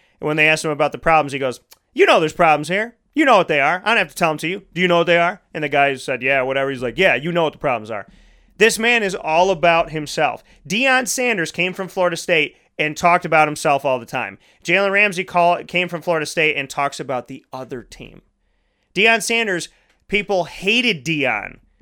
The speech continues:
but Deion loved Deion. Jalen loves to tell you how everybody else sucks.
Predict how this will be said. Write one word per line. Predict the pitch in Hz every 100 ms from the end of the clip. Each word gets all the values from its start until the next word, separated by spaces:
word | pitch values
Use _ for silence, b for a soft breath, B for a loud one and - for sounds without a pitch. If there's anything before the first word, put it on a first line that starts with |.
| _
but | - 156
Deion | 170 208 202 180
loved | 170 156 127
Deion. | 185 196 113 - 120 _ _ -
Jalen | 123 196 254 254 160 135 147 - _ _
loves | 165 175
to | 175
tell | 156 190
you | 185
how | 165 160 -
everybody | 156 170 156 160 147
else | 139 127 -
sucks. | - 131 - - -